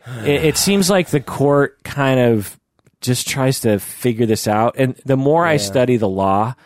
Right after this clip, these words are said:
Speaker 1: the more I realize that a lot of things are like this.
Speaker 2: Yeah.
Speaker 1: It's like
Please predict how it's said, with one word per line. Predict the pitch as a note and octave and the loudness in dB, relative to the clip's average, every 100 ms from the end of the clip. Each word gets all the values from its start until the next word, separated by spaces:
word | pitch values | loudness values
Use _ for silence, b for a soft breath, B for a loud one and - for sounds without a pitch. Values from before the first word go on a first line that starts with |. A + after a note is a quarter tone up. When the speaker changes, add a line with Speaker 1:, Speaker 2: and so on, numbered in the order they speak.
| b b - | b b -4
Speaker 1:
the | A#2+ | 0
more | A#2+ B2+ | 2 2
I | |
realize | A#2+ A2 G#2+ G2+ G2+ | 2 2 2 0 -2
that | G2+ F#2+ - | -4 -4 -2
a | G2 | -2
lot | F#2+ G2 G2 | 0 0 0
of | F#2+ | -2
things | - E2+ E2+ | -6 -10 -8
are | E2 | -8
like | D#2 - | -8 -10
this. | D#2 D2+ - - _ | -10 -10 -12 -14 _
Speaker 2:
Yeah. | B2 A2+ F2+ | -6 -4 -4
Speaker 1:
It's | G#2+ - | -4 0
like | A2+ G#2+ | 0 -2